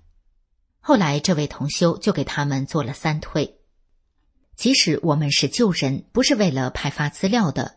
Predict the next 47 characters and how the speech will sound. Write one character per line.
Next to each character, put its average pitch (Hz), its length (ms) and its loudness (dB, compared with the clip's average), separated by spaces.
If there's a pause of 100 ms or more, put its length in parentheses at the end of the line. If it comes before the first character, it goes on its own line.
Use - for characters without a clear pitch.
发 262 200 4
得 160 120 2
多 202 380 2
有 135 300 0
成 143 240 -4
就 214 260 0
感。 127 320 -4 (600)
把 196 160 4
资 269 160 0
料 247 240 2
都 151 120 0
铺 - 220 -4
遍 196 280 2
了， 127 280 -6
不 165 80 0
代 160 160 -2
表 135 300 -2
把 151 180 -4
人 135 220 -4
都 151 160 -2
救 180 260 0
了。 131 240 -6 (540)
现 294 200 2
在 247 160 2
很 143 200 -4
多 160 160 0
人 135 260 -4
很 135 220 -4
难 135 200 -4
救， - 360 -2 (420)
要 220 260 4
看 214 220 0
着 151 100 -2
他 - 200 -4
的 139 80 -2
症 233 260 0
结 143 240 -2
和 135 280 0
接 233 180 2
受 220 180 2
能 147 240 -4
力， - 320 -2
一 269 100 4
点 135 220 0
点 131 220 -4
的 131 100 -6
讲。 123 320 -4